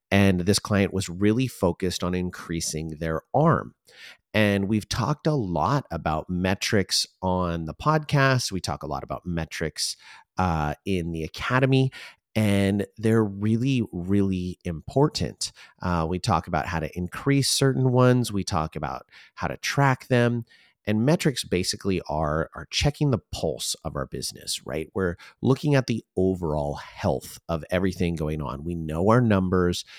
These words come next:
We're tracking a lot of really important information. So in this episode, we're going to be diving into which metric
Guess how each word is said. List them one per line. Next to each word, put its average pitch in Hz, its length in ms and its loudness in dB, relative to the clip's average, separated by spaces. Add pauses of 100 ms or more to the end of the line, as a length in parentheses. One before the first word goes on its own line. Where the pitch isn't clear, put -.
(220)
We're 95 180 0
tracking 113 680 0
a 98 80 0
lot 95 240 -2
of 82 160 -6
really 85 500 -2
important 80 640 -6 (220)
information. 98 880 -4 (560)
So 110 340 4 (120)
in 120 120 2
this 139 240 0
episode, 78 640 -2
we're 98 160 0
going 98 280 0
to 107 60 -2
be 110 140 -2
diving 87 560 -4
into 82 300 -2
which 90 520 -2
metric 82 600 -2